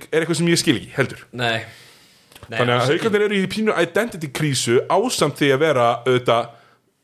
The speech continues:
Speaker 1: kanalausir.
Speaker 2: Já. Það er, held ég, stóra vandamálið þeirra. Ég, ef þú svona, ef að þeir væru með, hérna, þú veist, einn go-to væng með sér í þessu, þá væri þetta ansi
Speaker 1: Ekki, þeir eru með tvær fimmur undir.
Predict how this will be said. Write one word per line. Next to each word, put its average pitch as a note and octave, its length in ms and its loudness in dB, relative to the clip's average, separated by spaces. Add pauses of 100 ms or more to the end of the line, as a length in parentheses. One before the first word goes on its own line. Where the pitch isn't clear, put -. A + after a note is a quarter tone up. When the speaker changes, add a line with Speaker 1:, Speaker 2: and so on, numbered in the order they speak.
(140)
Speaker 1:
kanalausir. B2+ 600 -2
Speaker 2:
Já. A2 180 -12 (760)
Það D#3+ 260 2
er, F3 80 0
held F3 160 -4
ég, E3+ 80 -6
stóra E3+ 280 0
vandamálið G#2+ 440 -6
þeirra. G2+ 160 -12 (520)
Ég, A#2 280 -2
ef B2 200 0
þú A#2+ 80 -6
svona, B2 200 -4 (800)
ef C#3 260 -2
að C3+ 80 -10
þeir D#3 240 2
væru D3+ 300 0
með, C3 300 -4 (260)
hérna, A2 420 -6 (840)
þú A2 200 -6
veist, - 380 -10 (260)
einn - 200 -12 (340)
go-to C3 460 -4 (180)
væng B2 540 -4 (640)
með B2+ 240 2
sér B2 240 -2
í B2 80 -4
þessu, A#2+ 460 -4
þá - 160 -8
væri A#2+ 300 0
þetta A2+ 180 -4
ansi A2+ 300 -8 (160)
Speaker 1:
Ekki, - 260 -4
þeir G#2 160 2
eru G#2+ 100 -2
með G#2 140 -6
tvær B2 180 0
fimmur B2+ 320 2
undir. A#2+ 220 -2